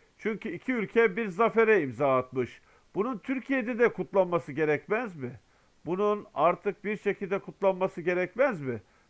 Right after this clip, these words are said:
Tabii ki gerekiyor. Ama ne olursa olsun bu kadar ivme,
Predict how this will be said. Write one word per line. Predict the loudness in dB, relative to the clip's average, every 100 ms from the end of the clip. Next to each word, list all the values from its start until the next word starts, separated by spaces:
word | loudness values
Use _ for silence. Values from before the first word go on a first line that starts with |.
| _
Tabii | 0 2 2 -2
ki | -6 -4
gerekiyor. | -4 -4 -6 -4 -4 -6 _ _ _ -2
Ama | 0 2
ne | 0 2
olursa | 2 2 0 0
olsun | 0 0 -4 -6 -6
bu | -6
kadar | 0 2 2 0
ivme, | -2 -2 0 0